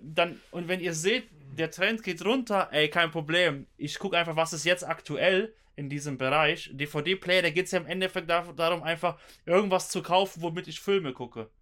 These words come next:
So, und dann gibt's ja, das ändert sich ja einfach. Das bleibt immer, aber es ändert sich das Medium. Ja, äh, V H S, D-V-D-Player, Blu-ray, Streaming. Nächstes große Ding in zwanzig Jahren, Hologramm.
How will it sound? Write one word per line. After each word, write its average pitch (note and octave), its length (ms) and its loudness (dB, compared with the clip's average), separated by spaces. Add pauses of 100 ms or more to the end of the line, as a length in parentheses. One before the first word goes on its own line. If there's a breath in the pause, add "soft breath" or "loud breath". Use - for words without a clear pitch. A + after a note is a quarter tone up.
(580)
So, C#3+ 260 0
und B2+ 120 0
dann D3 160 0
gibt's E3 240 -2
ja, E3+ 100 2
das D#3+ 160 -2
ändert F#3 320 2
sich C3+ 160 -4
ja B2+ 120 2
einfach. A#2+ 240 -2
Das C3 180 -4
bleibt C#3+ 540 2
immer, G#3 180 0
aber F#3 160 2
es F#3 80 -6
ändert F#3+ 320 -2
sich F3+ 100 -10
das D#3+ 180 -4
Medium. D3+ 460 0 (460 soft breath)
Ja, C#3+ 300 0
äh, D3 560 -2
V D#3 280 2
H D3+ 160 4
S, G3+ 300 2
D-V-D-Player, F#3 880 0
Blu-ray, G3 560 -2
Streaming. G3+ 720 -4 (920 soft breath)
Nächstes F#3 500 4
große G3 300 2
Ding F#3+ 160 4
in F#3+ 100 -2
zwanzig F#3+ 360 0
Jahren, F#3 260 2
Hologramm. F3 640 2